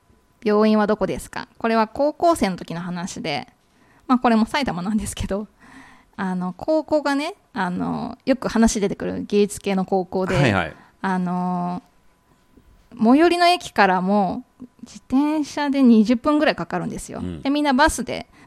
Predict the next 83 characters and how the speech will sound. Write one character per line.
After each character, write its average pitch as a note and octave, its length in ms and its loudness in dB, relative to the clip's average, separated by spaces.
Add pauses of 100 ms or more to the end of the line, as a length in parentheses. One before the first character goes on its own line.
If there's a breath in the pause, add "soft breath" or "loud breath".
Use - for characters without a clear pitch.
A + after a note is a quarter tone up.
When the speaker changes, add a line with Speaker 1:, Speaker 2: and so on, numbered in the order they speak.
Speaker 1:
通 A3 120 -2
っ G#3 100 4
て - 80 -14
た - 100 -6
ん - 40 -8
で - 60 -10
す - 60 -16
け - 100 -8
ど、 B3+ 160 4
私 A#3 240 -2
は C#4 60 2
自 G3+ 100 0
転 A3 200 0
車 A3 100 -6
で G3+ 100 -6
通 - 200 -12
っ F3 100 -8
て - 160 -12
て、 - 300 -4
Speaker 2:
う - 20 -4
ん。 - 180 -6 (220 loud breath)
Speaker 1:
で、 C4+ 80 -4
そ D#4 100 -2
の D#4+ 60 -4
時 - 160 -2
文 B3 240 4
化 C4+ 220 -2
祭 C#4 180 2
の B3+ 100 8
実 F3+ 280 -2
行 A#3+ 180 4
委 B3+ 40 8
員 A#3+ 140 8
を E3+ 40 -2
や - 100 -8
っ - 40 -14
て F#3 120 -10
て、 F3 220 -8
Speaker 2:
は F2+ 160 -4
い。 - 80 -8
Speaker 1:
か E4+ 160 0
な C#4 100 4
り D3+ 100 -4
暗 F3+ 300 -6
く - 300 -10 (420 soft breath)
な A3 160 2
っ G#3+ 60 -2 (100)
ち F3+ 100 -6
ゃ F3 40 -4
っ F3+ 100 -10
た F#3+ 80 -6
ん G3 60 -2
で G3 40 -6
す - 60 -14
け C#4 120 -8
ど、 D#4+ 200 0
Speaker 2:
は A#2+ 140 -2
い。 - 80 -2 (180 loud breath)
Speaker 1:
あ F3+ 180 -2
の、 F3+ 280 -4
自 F3+ 140 -6
転 A3 180 4
車 G3+ 100 -4
で F#3 100 -4
帰 F#3+ 240 -4
ろ F3+ 120 0
う E3+ 40 -8
と E3 120 -12
し - 80 -12
て D#3+ 100 -12
て、 - 240 -10
Speaker 2:
う A#2 40 -2
ん。 - 180 -4 (640)
Speaker 1:
で、 A3 300 2
田 B3+ 260 8
舎 D4+ 80 6
の D#4 80 4
方 D#4+ 200 4
だ G#3+ 100 4
っ - 60 -4
た G3 120 -6
の G3 140 -6
で、 G3+ 260 -4